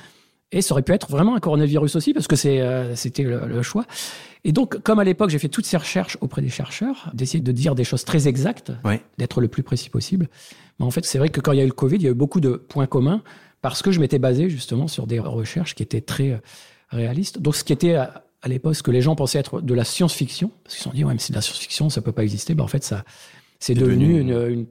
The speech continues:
Speaker 2: une
Speaker 1: quasiment
Speaker 2: réalité.
Speaker 1: une réalité. Ouais.
Speaker 2: Ouais, complètement. Arnaud, vous, en tant que chercheur, vous êtes aux avant-postes pour comprendre la réponse immunitaire de l'hôte lors de l'infection, euh, à la tuberculose et essayer d'imaginer finalement quelles pourraient être aussi les prochaines souches d'un virus comme celui-ci.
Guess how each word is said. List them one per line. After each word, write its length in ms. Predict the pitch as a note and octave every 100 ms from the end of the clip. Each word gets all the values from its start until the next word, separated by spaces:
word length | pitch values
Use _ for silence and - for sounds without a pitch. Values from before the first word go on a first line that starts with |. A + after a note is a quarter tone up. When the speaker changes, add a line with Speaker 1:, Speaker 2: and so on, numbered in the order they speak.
| -
Speaker 2:
une 60 | G3
Speaker 1:
quasiment 300 | C3+ C#3 D#3+
Speaker 2:
réalité. 440 | C3 A#2 C3 F3
Speaker 1:
une 80 | B2+
réalité. 100 | G2
Ouais. 80 | F#2+
Speaker 2:
Ouais, 60 |
complètement. 380 | F2+ - - G2 - _ - - _
Arnaud, 280 | - B2 F3
vous, 120 | E3+
en 60 | E3
tant 140 | C3
que 40 | A2
chercheur, 340 | C3+ - D#3+
vous 160 | A#2 G#2+
êtes 120 | B2
aux 160 | G#2+ A2
avant-postes 420 | C#3+ C#3+ D#3 -
pour 160 | -
comprendre 400 | G2 A2+ - C3
la 120 | G#2+ G2+
réponse 420 | B2 D3 C3+ -
immunitaire 500 | A#2 A2+ B2+ C3 A2
de 100 | G2+
l'hôte 260 | A#2 C#3+ -
lors 200 | G#2+ A2
de 60 |
l'infection, 560 | G2+ G2 A2 - A#2 G#2+
euh, 40 | - - - -
à 80 |
la 100 | G2+
tuberculose 680 | G2+ A#2 B2+ - B2+ F3+ F3+ - - _ -
et 120 | A#2
essayer 280 | A#2 C3+ C#3
d'imaginer 400 | A2+ A2 G#2 B2
finalement 280 | - G#2+ B2
quelles 120 | G#2
pourraient 180 | G#2+ A2
être 100 | A2
aussi 160 | -
les 80 | A2
prochaines 340 | A#2 G#2+ A2+
souches 480 | G#2+ - E3 - -
d'un 120 | - G#2+
virus 260 | G#2 C3+
comme 140 | - G#2
celui-ci. 400 | - G2+ G#3